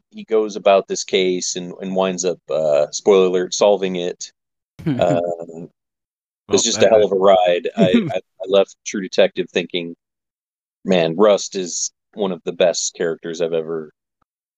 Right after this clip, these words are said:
Speaker 1: ever seen on movies, T V, any, anything." Love him.
Speaker 3: Mm.
Speaker 2: So we're not gonna let Tomas stick up for Kirby. Who wants to stick up for Kirby? No, Tomas, this was your pick, Kirby. Uh,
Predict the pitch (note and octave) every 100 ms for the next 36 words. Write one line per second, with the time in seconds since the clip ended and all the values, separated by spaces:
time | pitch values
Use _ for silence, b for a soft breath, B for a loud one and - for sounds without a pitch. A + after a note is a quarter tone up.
0 | - F2+ E2 - E2 D#2+ D#2 _ _ _
1 | _ _ E3 D#3 - - _ _ _ _
2 | _ B2 A#2+ A2+ G2 G#2 F#2 F2 E2+ -
3 | D#2+ - _ C#2+ - D2 _ _ _ _
4 | F2+ F2 C#2+ _ _ _ _ _ _ _
5 | _ _ _ _ _ _ _ _ _ F2+
6 | F2+ F2 D#3+ D3+ G#3 A#3 B3 G#3 G#3 -
7 | - F3+ E3+ E3 D#3 D3+ - E3+ D3+ D3
8 | - C#3 - D#3+ D3 C3 B2 D#3+ F3 E3+
9 | D#3 - C3 - C#3 C3+ - A#2+ - A2
10 | A2 C3+ B2+ A#2+ F3+ G3 F3 D3 C3+ -
11 | E3 - F#3+ D#3+ F3 C#3+ E3 F3+ - -
12 | - E3+ D#3 D#3 A3 A#3+ B B E3 C3
13 | C3 C3 C3 B2+ B2